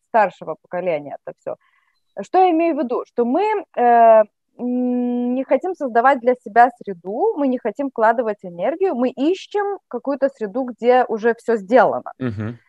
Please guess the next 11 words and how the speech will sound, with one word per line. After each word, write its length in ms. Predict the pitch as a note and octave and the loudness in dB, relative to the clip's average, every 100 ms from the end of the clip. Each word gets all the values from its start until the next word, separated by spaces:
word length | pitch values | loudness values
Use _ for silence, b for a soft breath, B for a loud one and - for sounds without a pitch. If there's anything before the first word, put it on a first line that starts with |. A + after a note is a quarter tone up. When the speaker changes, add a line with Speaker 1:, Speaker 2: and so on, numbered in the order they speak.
| b - | b -8
Speaker 1:
И 120 | G#3 | -8
где 220 | G3 C#4+ | 0 0
будет 280 | B3 B3+ C4 A#3 | 0 -6 -6 -4
лучше. 400 | A#3+ F3 - D3+ | -4 -6 -8 -8
И 140 | G#3 | -4
вот 140 | G#3+ A3 - | -4 -6 -6
люди 300 | C#4+ E4 D#4 | -6 -4 -4
часто 280 | D#4 D#4 | -4 -4
даже 260 | B3 B3 B3 | -6 -4 -4
работу 420 | A3+ G#3+ B3+ - - | -6 -4 -4 -6 -14
меняют, 380 | D#3+ B3 A4+ | -6 -2 -2